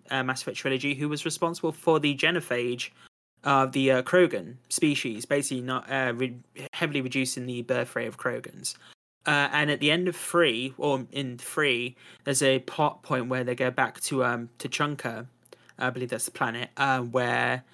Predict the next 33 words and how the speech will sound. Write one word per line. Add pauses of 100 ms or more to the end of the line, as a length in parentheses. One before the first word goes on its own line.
<clears throat>
they
have
a
cure
for
the
genophage,
essentially, (440)
and
they
decide
to
release
it.
The
problem
is,
though,
is
that (800)
the,
the
scene, (120)
<sighs>
it
just
gets
me (140)
<laughs>
to
this
day.